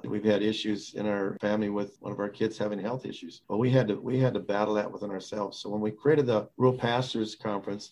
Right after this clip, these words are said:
we had a lot of different, uh, objectives that we wanted to see happen. And, and, uh, we wanted to teach them how to have vision, how to speak that vision, who is the first person you wanna talk to about the vision,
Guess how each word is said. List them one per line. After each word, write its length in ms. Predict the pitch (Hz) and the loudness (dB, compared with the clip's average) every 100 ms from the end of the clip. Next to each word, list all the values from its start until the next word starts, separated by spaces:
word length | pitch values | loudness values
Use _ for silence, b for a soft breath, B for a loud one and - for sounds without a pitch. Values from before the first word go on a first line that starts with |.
| - | -6
we 140 | 113 | -2
had 160 | 120 107 | 2 4
a 20 | |
lot 220 | 107 120 | 4 4
of 120 | 113 | 2
different, 460 | 110 117 110 104 - | 0 0 -2 -2 -4
uh, 200 | 95 87 - _ - | -4 -4 -8 _ -10
objectives 600 | 101 123 120 - 107 98 | 2 4 4 2 -2 0
that 120 | - | -2
we 120 | 110 | 0
wanted 420 | 107 104 104 92 | 2 2 0 -2
to 160 | 101 95 | -2 -2
see 320 | - - 113 | -2 -2 2
happen. 480 | 107 107 107 101 101 | 4 2 2 -2 0
And, 160 | 95 | -2
and, 380 | 104 98 98 95 | -2 -4 -4 -4
uh, 100 | 98 | -4
we 140 | - 110 | -2 -2
wanted 340 | 107 110 101 - | 0 -2 -4 -8
to 100 | - | -10
teach 300 | - 113 - | -6 -6 -2
them 100 | 107 | -2
how 180 | 101 | 0
to 120 | 104 107 104 | -2 -2 -2
have 220 | 107 98 | -2 0
vision, 400 | 104 98 104 101 _ | -2 0 -6 -6 _
how 120 | - 104 | -4 -2
to 80 | |
speak 400 | 107 - 120 113 - | -4 -6 -6 -4 0
that 220 | 110 - | -2 0
vision, 320 | 107 104 101 | -2 -2 -4
who 200 | 95 110 | -2 -2
is 80 | 101 | 0
the 80 | 104 | -2
first 320 | 107 104 - | 0 0 0
person 340 | 110 110 104 | -4 -4 -4
you 100 | 104 | -2
wanna 280 | 101 101 95 - | 0 0 -4 0
talk 300 | 113 113 - | 4 4 2
to 140 | 107 | 0
about 280 | 104 107 107 | 2 2 2
the 80 | 104 | 0
vision, 460 | 98 107 107 107 | 2 2 2 -2